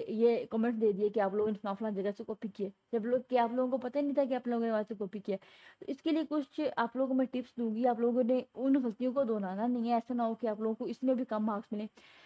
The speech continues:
आप लोगों ने सिर्फ इस जो जीडीबी से एक idea लेना है, ठीक है। आप लोगों को मैंने जो भी idea दिया, आपने सिर्फ idea लेना है, ये सिर्फ idea जीडीबी solution है,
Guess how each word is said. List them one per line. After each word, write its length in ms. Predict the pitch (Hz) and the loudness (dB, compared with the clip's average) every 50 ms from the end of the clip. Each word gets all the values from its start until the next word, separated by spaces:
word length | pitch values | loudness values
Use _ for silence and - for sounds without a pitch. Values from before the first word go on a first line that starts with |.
| - _ - | -20 _ -4
आप 220 | - 220 226 - | -2 -2 0 2
लोगों 240 | 269 285 302 285 302 | 2 2 4 4 4
ने 80 | 294 294 | 2 2
सिर्फ 320 | - - 247 311 320 - - - _ | 0 0 0 0 0 0 -4 -10 _
इस 280 | - 262 269 277 - - | -2 -2 -2 -2 -4 -6
जो 200 | 302 254 294 302 | -6 -2 -2 -2
जीडीबी 380 | 262 214 226 214 196 226 247 262 | -2 0 -2 -2 0 0 0 0
से 140 | 233 - 302 | 0 0 -2
एक 320 | 285 - - 233 254 - - | -2 -2 -4 -6 -6 -6 -6
idea 360 | - - 202 208 220 226 240 233 | -4 -2 -2 0 2 4 4 4
लेना 220 | 214 208 190 180 | 4 2 -2 -6
है, 100 | 196 202 | -10 -8
ठीक 200 | - 247 254 - | -8 -8 -4 -4
है। 100 | 330 320 - - - - - - - | -4 -6 -6 -12 -20 -20 -20 -12 -6
आप 240 | - 214 226 - 233 | -4 -4 -2 -2 0
लोगों 200 | 247 254 247 240 | 0 0 2 2
को 80 | 262 | 2
मैंने 220 | 233 247 240 247 247 | 2 4 2 2 2
जो 120 | 220 226 220 | 2 2 2
भी 120 | 247 262 | 4 4
idea 320 | 240 214 196 185 214 254 240 | 4 2 2 2 2 2 2
दिया, 260 | 202 220 240 254 262 | 2 2 2 2 4
आपने 180 | 247 240 247 | 2 2 0
सिर्फ 200 | 247 - 262 269 - - | -2 -2 -6 -6 -4 -2
idea 280 | 196 190 202 233 262 | -2 0 2 2 2
लेना 240 | 262 233 196 185 196 | 4 2 2 0 2
है, 80 | 226 262 | 2 2
ये 80 | 277 | 2
सिर्फ 240 | 277 294 277 269 - - | 2 0 -4 -6 -4 -4
idea 300 | 226 233 208 240 269 277 | -4 -2 0 2 2 2
जीडीबी 320 | 233 240 220 208 208 214 208 | 2 2 2 0 0 -2 -2
solution 380 | - 208 190 - - 202 196 196 | -2 -6 -8 -8 -4 -4 -4 -4
है, 80 | 190 | -4